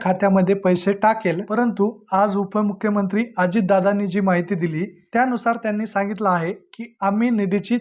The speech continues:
तरतूद केलेली आहे, परंतु जे प्रभावित आहेत, म्हणजे जे अतिपुराने संकटित आहेत, त्यांनाच आम्ही हा निधी टाकणार आहोत, इतरांना टाकणार नाही. इतरांना दिवाळीनंतर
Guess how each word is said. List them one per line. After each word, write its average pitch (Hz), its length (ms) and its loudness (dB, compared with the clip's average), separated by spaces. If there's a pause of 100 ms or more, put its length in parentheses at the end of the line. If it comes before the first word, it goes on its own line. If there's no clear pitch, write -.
तरतूद 185 380 -2
केलेली 165 400 0
आहे, 190 280 2 (140)
परंतु 226 480 4
जे 180 220 2
प्रभावित 214 560 0
आहेत, 180 220 0 (260)
म्हणजे 190 360 -2
जे 202 220 -2 (140)
अतिपुराने 220 720 0
संकटित 214 560 -2
आहेत, 180 240 0 (320)
त्यांनाच 220 400 4
आम्ही 202 380 2
हा 196 220 2
निधी 196 320 -2
टाकणार 185 420 0
आहोत, 170 400 -4
इतरांना 202 540 0
टाकणार 180 500 0
नाही. 196 300 2 (560)
इतरांना 233 540 2
दिवाळीनंतर 214 800 2